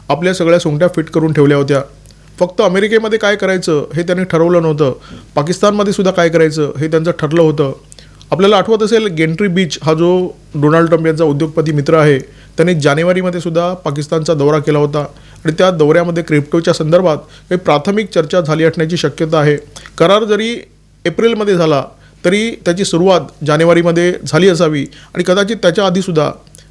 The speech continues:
काही चर्चा या संदर्भात निश्चितपणे झाली असावी. पाकिस्तान हा अत्यंत दरिद्री देश आहे, ज्ञानाच्या बाबतीत सुद्धा तो अत्यंत दरिद्री देश आहे.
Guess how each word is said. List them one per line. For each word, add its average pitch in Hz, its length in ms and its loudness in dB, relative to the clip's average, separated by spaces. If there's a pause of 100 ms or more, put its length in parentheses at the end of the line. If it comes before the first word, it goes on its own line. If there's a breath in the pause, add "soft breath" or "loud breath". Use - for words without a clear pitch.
काही 185 360 2 (160)
चर्चा 165 380 0
या 156 120 0
संदर्भात 165 400 0
निश्चितपणे 156 420 -4
झाली 147 200 0
असावी. 143 320 0 (540)
पाकिस्तान 202 380 -2
हा 233 60 0
अत्यंत 208 440 -4 (360)
दरिद्री 170 380 0
देश 156 260 0
आहे, - 380 -4 (320)
ज्ञानाच्या 185 360 0
बाबतीत 190 300 -4
सुद्धा 180 260 0
तो 175 120 0
अत्यंत 165 280 -4
दरिद्री 151 440 2
देश 147 260 0
आहे. 139 140 0